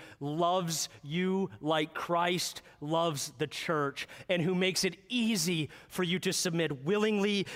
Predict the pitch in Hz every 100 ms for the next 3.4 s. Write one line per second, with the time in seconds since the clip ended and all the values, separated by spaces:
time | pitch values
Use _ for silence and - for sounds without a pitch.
0 | - 165 - - 202 185 196 180 185 175
1 | - 151 156 - 202 185 190 175 175 170
2 | 165 - 175 160 170 147 190 185 185 -
3 | 175 139 147